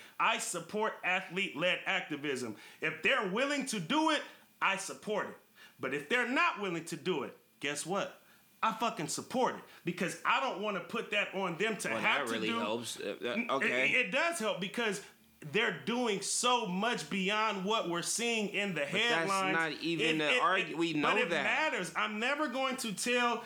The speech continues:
Speaker 1: these black men,
Speaker 2: So
Speaker 1: "Hey,
Speaker 2: you don't
Speaker 1: man,
Speaker 2: wanna
Speaker 1: you
Speaker 2: see
Speaker 1: need to
Speaker 2: millionaires
Speaker 1: take a
Speaker 2: take
Speaker 1: pay
Speaker 2: a,
Speaker 1: cut."
Speaker 2: and like I said, this is what us hopefully
Speaker 1: I
Speaker 2: putting
Speaker 1: wanna
Speaker 2: a
Speaker 1: see
Speaker 2: plan
Speaker 1: these
Speaker 2: in,
Speaker 1: billionaires
Speaker 2: hopefully
Speaker 1: taking a pay
Speaker 2: putting a
Speaker 1: cut.
Speaker 2: plan in place
Speaker 1: <laughs>
Speaker 2: to, to
Speaker 1: Them
Speaker 2: ease
Speaker 1: owners,
Speaker 2: this.
Speaker 1: I'm with
Speaker 2: But
Speaker 1: it.
Speaker 2: if it
Speaker 1: When
Speaker 2: was,
Speaker 1: you say
Speaker 2: if it
Speaker 1: Mark
Speaker 2: came
Speaker 1: Cuban
Speaker 2: at the
Speaker 1: taking a pay
Speaker 2: expense,
Speaker 1: cut, I'm with it. I'm
Speaker 2: if
Speaker 1: not
Speaker 2: it came at the expense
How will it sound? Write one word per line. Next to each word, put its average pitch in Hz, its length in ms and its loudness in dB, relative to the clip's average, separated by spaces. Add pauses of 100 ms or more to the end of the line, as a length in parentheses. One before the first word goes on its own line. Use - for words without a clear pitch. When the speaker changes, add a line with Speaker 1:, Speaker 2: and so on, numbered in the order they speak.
(160)
Speaker 1:
these 190 240 0
black 214 420 0
men, 202 360 0
Speaker 2:
So 151 180 0
Speaker 1:
"Hey, 190 140 4
Speaker 2:
you 185 40 4
don't 196 120 6
Speaker 1:
man, 190 80 4
Speaker 2:
wanna 185 100 4
Speaker 1:
you 180 60 2
Speaker 2:
see 214 120 2
Speaker 1:
need 180 80 0
to 165 60 2
Speaker 2:
millionaires 170 500 4
Speaker 1:
take 170 300 0
a 143 140 2
Speaker 2:
take 214 200 -2
Speaker 1:
pay 175 60 0
Speaker 2:
a, 143 60 0
Speaker 1:
cut." 147 280 -2
Speaker 2:
and 156 100 2
like 156 200 2
I 151 60 0
said, 135 260 -2
this 156 180 -2
is 147 60 -2
what 151 180 2
us 151 220 -2 (440)
hopefully 151 520 0
Speaker 1:
I 170 60 4
Speaker 2:
putting 294 120 4
Speaker 1:
wanna 294 120 2
Speaker 2:
a - 20 -2
Speaker 1:
see - 60 -2
Speaker 2:
plan 170 200 4
Speaker 1:
these 160 140 2
Speaker 2:
in, 120 80 -10
Speaker 1:
billionaires 208 560 2
Speaker 2:
hopefully 170 400 4
Speaker 1:
taking - 40 -4
a - 40 -10
pay 165 160 6
Speaker 2:
putting 147 100 -2
a 143 80 0
Speaker 1:
cut. 180 100 -8
Speaker 2:
plan 175 260 4
in 156 140 2
place 156 320 0
Speaker 1:
<laughs> 269 120 2
Speaker 2:
to, 156 240 2 (640)
to 156 200 2
Speaker 1:
Them 196 120 2
Speaker 2:
ease 190 160 4
Speaker 1:
owners, 254 420 4
Speaker 2:
this. - 80 -4
Speaker 1:
I'm 202 220 2
with 311 100 4
Speaker 2:
But 320 80 6
Speaker 1:
it. - 140 0
Speaker 2:
if 175 180 0
it 190 80 4
Speaker 1:
When 185 80 4
Speaker 2:
was, 190 120 4
Speaker 1:
you 240 40 0
say 240 120 2
Speaker 2:
if 185 120 6
it 180 40 4
Speaker 1:
Mark 185 120 4
Speaker 2:
came 208 200 4
Speaker 1:
Cuban 214 120 4
Speaker 2:
at 202 60 -2
the 277 60 0
Speaker 1:
taking 196 100 4
a - 20 4
pay 185 60 4
Speaker 2:
expense, 240 440 2
Speaker 1:
cut, 220 100 2
I'm 185 120 0
with 196 160 2
it. 147 140 -2
I'm 143 80 2
Speaker 2:
if 185 60 0
Speaker 1:
not 196 160 2
Speaker 2:
it 175 40 -2
came 170 280 2
at 160 180 0
the 151 140 0
expense 143 520 -4